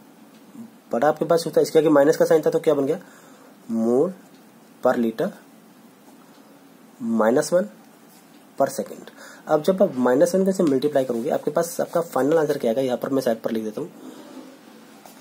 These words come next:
per mole, mole की power minus one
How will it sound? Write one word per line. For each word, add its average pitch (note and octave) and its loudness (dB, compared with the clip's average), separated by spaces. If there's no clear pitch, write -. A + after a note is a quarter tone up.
per C#3 4
mole, F3+ 4
mole B2 0
की D3+ -4
power D3 4
minus D3 2
one G3+ -8